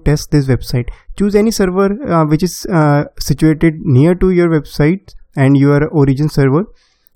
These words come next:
and start this test. Once the test is complete, you will see various stats depending on how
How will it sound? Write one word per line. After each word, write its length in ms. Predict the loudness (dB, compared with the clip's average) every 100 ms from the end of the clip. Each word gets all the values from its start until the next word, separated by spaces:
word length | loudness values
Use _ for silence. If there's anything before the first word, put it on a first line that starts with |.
| 0
and 200 | 2 0
start 420 | -2 -4 -4 -4
this 180 | -6 -4
test. 420 | -2 -2 -4 -12 -16 _ _ _ _ _ _
Once 380 | 0 2 0 0
the 180 | 0 0 -2
test 280 | -4 -2 -4
is 160 | -4
complete, 440 | -2 -2 2 2 2
you 100 | 0
will 140 | 0
see 200 | -2 -2
various 600 | 0 2 4 4 2 -2
stats 400 | -4 -2 -2 -4
depending 540 | 0 2 2 2 2 2
on 240 | 2 0
how 420 | -2 -4 -4 0